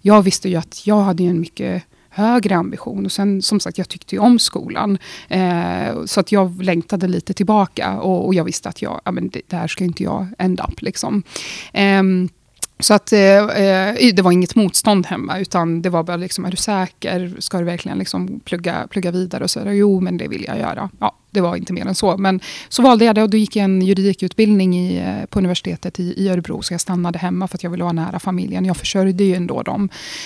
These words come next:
Ehm, och, ehm, eh, och fortsatte, eh, jobba, förstå, i en butik,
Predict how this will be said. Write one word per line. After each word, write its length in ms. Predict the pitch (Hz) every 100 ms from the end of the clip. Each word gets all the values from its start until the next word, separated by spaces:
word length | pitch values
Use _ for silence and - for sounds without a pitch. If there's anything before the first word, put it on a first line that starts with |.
| -
Ehm, 840 | 202 196 190 185 180 175 170 180 - -
och, 500 | 220 185 - - 214
ehm, 640 | 185 185 175 170 180 98 -
eh, 720 | 180 185 180 95 101 - -
och 320 | 220 208 190
fortsatte, 500 | 226 - 185 - 175
eh, 600 | 165 170 214 185 180 180
jobba, 420 | 185 190 175 -
förstå, 340 | - 196 - 170
i 60 |
en 100 | 175
butik, 560 | 175 - 220 220 - -